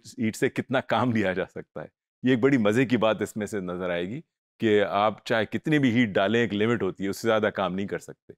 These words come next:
जैसे आदमी की होती है ना, कि आदमी अगर रिकॉर्डिंग करा रहा है, तो रिकॉर्डिंग क्या चार घंटे की हो जाएगी, लेकिन उससे कहे, "जी, दस घंटे की रिकॉर्डिंग करें", तो रिकॉर्डिंग तो नहीं हो सकती ना दस घंटे की। तो एक एफिशिएंसी की बात आती है हर चीज़ के अंदर।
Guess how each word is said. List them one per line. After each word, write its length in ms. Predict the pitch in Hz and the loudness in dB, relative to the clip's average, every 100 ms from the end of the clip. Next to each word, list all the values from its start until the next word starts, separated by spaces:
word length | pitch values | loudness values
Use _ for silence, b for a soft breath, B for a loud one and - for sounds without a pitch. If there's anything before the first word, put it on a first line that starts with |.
| _ _ - | _ _ -8
जैसे 160 | 110 | 0
आदमी 360 | 104 101 107 123 | 2 2 2 0
की 120 | 110 | 0
होती 240 | 98 85 120 | -4 -2 -6
है 60 | |
ना, 220 | 131 101 - _ _ _ | -4 -8 -12 _ _ _
कि 60 | 110 | -2
आदमी 280 | 101 101 110 | 0 0 0
अगर 200 | 107 107 | 2 0
रिकॉर्डिंग 440 | 104 113 110 123 | 2 0 2 2
करा 240 | 113 104 98 | 2 2 2
रहा 100 | 95 | 0
है, 60 | |
तो 380 | - _ _ 101 | -4 _ _ -4
रिकॉर्डिंग 420 | 98 101 107 110 | -2 0 0 0
क्या 120 | 98 | -2
चार 300 | 87 104 101 | -2 0 0
घंटे 280 | 113 123 113 | 0 -2 -2
की 60 | 117 | -2
हो 160 | 123 | -2
जाएगी, 380 | 127 123 117 98 - _ - | 0 -2 -2 -6 -12 _ -10
लेकिन 180 | 101 113 | -4 -4
उससे 240 | 98 113 | 0 0
कहे, 120 | 107 | 0
"जी, 120 | 117 123 | 0 0
दस 220 | 113 104 | 0 0
घंटे 280 | 110 110 113 | -2 -2 -2
की 120 | 104 | -2
रिकॉर्डिंग 440 | 92 95 95 101 | -2 -2 -2 -2
करें", 180 | 98 104 | -2 -2
तो 80 | 101 | -2
रिकॉर्डिंग 420 | 92 - 98 117 | -4 -4 -4 -4
तो 120 | - | -6
नहीं 200 | 110 165 | -6 -4
हो 60 | - | -6
सकती 300 | - 101 101 | -8 -12 -8
ना 160 | 98 | -6
दस 240 | 90 95 92 | -6 -8 -10
घंटे 320 | 90 87 92 | -10 -10 -14
की। 140 | - | -16
तो 400 | 92 _ _ _ | -20 _ _ _
एक 120 | 120 110 | 0 0
एफिशिएंसी 520 | 101 143 151 139 143 | -2 0 0 -2 -4
की 120 | 107 | -2
बात 280 | 92 87 85 | -2 -2 -2
आती 220 | 82 107 | -8 -8
है 40 | |
हर 180 | 98 107 | -4 -4
चीज़ 280 | 92 95 - | -4 -10 -10
के 100 | 87 | -12
अंदर। 260 | 76 71 | -12 -14